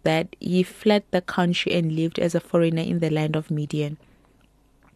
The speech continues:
There his twin sons were born. Forty years later, in the desert near Mount Sinai, an angel appeared to Moses in the flame of a burning bush. When he, uh, when Moses saw it, he was amazed at the sight,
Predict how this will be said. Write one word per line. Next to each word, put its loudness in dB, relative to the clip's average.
There 8
his 2
twin 0
sons 2
were 4
born. 0
Forty 4
years 6
later, 6
in 6
the 6
desert 2
near 4
Mount 0
Sinai, 0
an 0
angel 4
appeared 2
to -2
Moses 0
in 8
the 8
flame 6
of 2
a 6
burning 6
bush. 4
When 4
he, 4
uh, 4
when 10
Moses 8
saw 4
it, 2
he 6
was 8
amazed 6
at 4
the 4
sight, 2